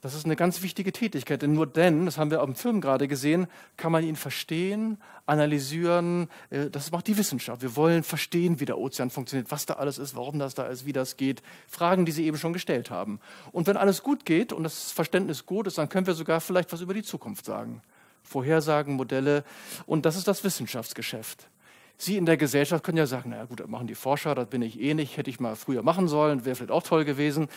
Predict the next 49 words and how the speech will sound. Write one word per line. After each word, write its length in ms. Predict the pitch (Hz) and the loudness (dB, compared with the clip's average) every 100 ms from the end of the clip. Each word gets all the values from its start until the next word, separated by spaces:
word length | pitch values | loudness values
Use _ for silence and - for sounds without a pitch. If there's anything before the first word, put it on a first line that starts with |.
| - - - - | -14 -14 -12 -2
Aber 160 | - 170 | 4 4
ich 40 | |
glaube, 200 | 165 202 | 6 6
Sie 200 | 185 262 | 6 4
wollen 180 | 254 226 | 4 4
von 120 | 220 | 4
uns 160 | 202 185 | 0 0
eigentlich 260 | 180 185 170 | 0 2 2
wissen, 300 | 190 196 - - - | 2 2 0 -10 -4
"Ja, 180 | 131 156 | -4 -2
wisst 140 | - | -4
ihr, 40 | |
was 120 | 131 - | -4 -4
kommt 100 | - | -6
denn 80 | |
jetzt 80 | 139 | -4
eigentlich 180 | 143 127 | -2 0
raus? 400 | 143 - - - _ - | -2 -2 -10 -14 _ -8
Ne, 80 | 180 | -6
ist 180 | 160 143 | -4 -4
der 80 | |
Golfstrom 420 | 123 135 - 120 113 | 0 0 0 -4 -4
wichtig 300 | 156 147 123 | -4 -6 -6
oder 180 | 104 | -6
nicht? 540 | 117 185 180 180 - - - - - | 0 4 4 0 -6 -16 -20 -12 0
Ne, 220 | 147 156 - | 0 0 -2
gibt's 220 | 151 - | -4 2
mehr 180 | 143 139 | 4 4
Fische 220 | 139 127 | 0 -2
oder 140 | 110 | 0
weniger? 720 | 147 185 180 165 160 151 151 - - - | 2 4 4 4 4 4 2 -2 -18 -14
Wird 120 | - | -8
das 100 | 123 | -8
Klima 260 | - 127 110 | -4 -2 0
wärmer 280 | 127 131 117 | 2 2 2
oder 160 | 104 | 0
nein?" 400 | 120 151 170 170 - - - | 2 4 4 0 -2 -12 -10
Das 160 | 143 | 0
heißt, 180 | 160 147 | 0 0
Sie 160 | 190 170 | -2 4
wollen 180 | 180 196 | 4 6
eigentlich 360 | 160 170 - - - _ - | 4 4 2 -10 -20 _ -4
gesicherte 480 | 151 233 202 180 156 | -2 2 4 4 4
Aussagen 380 | 156 160 156 | 4 4 2
aus 160 | 147 143 | 2 -2
diesem 160 | 147 143 | 0 4
ganzen 280 | 156 156 | 4 2
Forschungsbetrieb 800 | 143 160 - 127 - - 131 - | 0 0 0 -4 -6 -10 -10 -8
haben. 320 | 117 98 101 | -8 -6 -8